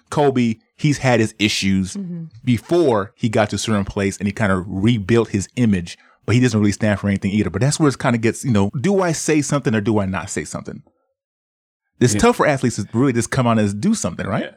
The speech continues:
Speaker 3: It
Speaker 4: it is
Speaker 3: re-,
Speaker 4: tough.
Speaker 3: it really is, and you ex-, you gotta explain it. You gotta explain this to your kids who do look up to them, whether we want them to or not.
Speaker 1: Right,
Speaker 3: You know, why
Speaker 1: right.
Speaker 3: they're doing this and doing that. So, I mean,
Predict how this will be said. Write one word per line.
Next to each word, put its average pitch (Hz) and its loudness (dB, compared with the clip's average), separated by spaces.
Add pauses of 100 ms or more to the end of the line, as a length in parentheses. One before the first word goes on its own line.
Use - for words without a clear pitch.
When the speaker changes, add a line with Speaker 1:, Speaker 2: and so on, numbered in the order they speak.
(220)
Speaker 3:
It 143 2
Speaker 4:
it 160 -2
is 175 2
Speaker 3:
re-, 160 0
Speaker 4:
tough. 156 -12
Speaker 3:
it 151 2
really 156 2
is, 165 2
and 127 4
you 131 4
ex-, - -8
you 123 0
gotta 123 4
explain 113 0
it. 85 -2
You 123 0
gotta 127 2
explain 117 0
this 104 0
to 92 -6
your 85 -4
kids 120 -2
who 104 0
do 104 2
look 117 0
up 123 -6
to 123 -2
them, 120 0
whether 101 2
we 101 2
want 98 0
them 95 -4
to - -4
or 90 0
not. 87 0
Speaker 1:
Right, 95 2
Speaker 3:
You 107 0
know, 92 4
why 98 2
Speaker 1:
right. 107 0
Speaker 3:
they're 107 2
doing 107 0
this 110 2
and 92 0
doing 107 2
that. 113 0
So, 104 -2
I 107 -4
mean, 101 -2